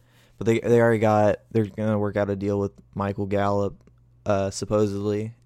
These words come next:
and then they also wanna get, they als-, they also got CeeDee Lamb, and I think he should have been wide receiver one from the get-go, 'cause the guy, the guy is just so much more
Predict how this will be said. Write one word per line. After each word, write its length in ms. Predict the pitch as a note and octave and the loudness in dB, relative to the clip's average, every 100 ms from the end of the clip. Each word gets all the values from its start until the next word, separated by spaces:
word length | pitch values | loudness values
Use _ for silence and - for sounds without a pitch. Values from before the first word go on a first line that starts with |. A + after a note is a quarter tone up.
| - | -10
and 240 | G#2+ G#2 | -6 -4
then 180 | G#2 G#2 | -6 -6
they 100 | G#2 | -6
also 320 | G2+ A2 B2 | -6 -6 -6
wanna 200 | A2+ G#2 | -6 -6
get, 280 | G2+ G2+ G2 _ _ _ _ _ _ _ - | -6 -8 -8 _ _ _ _ _ _ _ -10
they 100 | D#3+ | -8
als-, 240 | F3+ - | -8 -12
they 120 | C#3 | -6
also 280 | D#3+ D#3+ E3 | -6 -6 -8
got 180 | D3+ C#3 | -6 -6
CeeDee 360 | - C#3+ C#3 A#2 | -4 -2 -2 0
Lamb, 380 | A2 G#2+ F#2+ G2 - _ _ - | -2 -4 -6 -12 -20 _ _ -8
and 100 | G#2+ | -6
I 120 | A2+ | -4
think 260 | - B2+ | -6 -12
he 140 | - A#2+ | -12 -12
should 180 | - A2 | -8 -6
have 60 | |
been 200 | G#2+ G#2+ | -4 -6
wide 120 | G2+ | -6
receiver 340 | G#2 G#2 G#2+ G2+ | -8 -8 -10 -10
one 220 | G2+ G2 | -10 -12
from 140 | G2+ | -14
the 60 | G2 | -12
get-go, 440 | G2+ G2+ G2+ F#2+ | -10 -8 -8 -8
'cause 180 | F#2+ - | -10 -16
the 80 | A2 | -12
guy, 320 | B2 D3+ D#3 - _ _ _ _ _ - | -8 -8 -10 -14 _ _ _ _ _ -10
the 80 | |
guy 220 | A#2+ B2+ C3+ | -4 0 0
is 180 | B2 | -2
just 220 | - A#2 - | -6 -10 -4
so 180 | A#2+ | -4
much 480 | B2 A#2+ A2 - - _ _ | -2 -4 -6 -10 -14 _ _
more 560 | A2 A2 G#2+ G#2 G#2 | -12 -8 -6 -6 -8